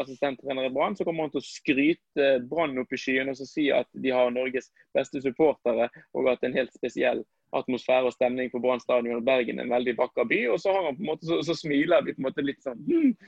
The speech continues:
akkurat som han flørter og, og smigrer med oss, og så er, har han fått innpass, og så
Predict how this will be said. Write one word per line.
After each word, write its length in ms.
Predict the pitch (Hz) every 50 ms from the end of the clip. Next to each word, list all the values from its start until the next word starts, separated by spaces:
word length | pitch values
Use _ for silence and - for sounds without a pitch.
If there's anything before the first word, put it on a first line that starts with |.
| _ _ _ _ _ _ _ _ _ - -
akkurat 240 | 151 - 147 131
som 160 | 135 135 135 131
han 160 | 139 135 131 -
flørter 320 | - 139 135 135 - - 143
og, 340 | 127 123 123 117 117 135 131
og 60 | 123
smigrer 360 | - 139 139 135 135 139 135 131
med 140 | 123 123 143
oss, 160 | 170 - -
og 60 | 156
så 220 | - - 147 139 135 131
er, 120 | 123 127
har 220 | - 131 135 139
han 140 | - 120 117
fått 200 | - 131 - -
innpass, 480 | 131 120 120 120 - - - - - -
og 60 | -
så 200 | - - - -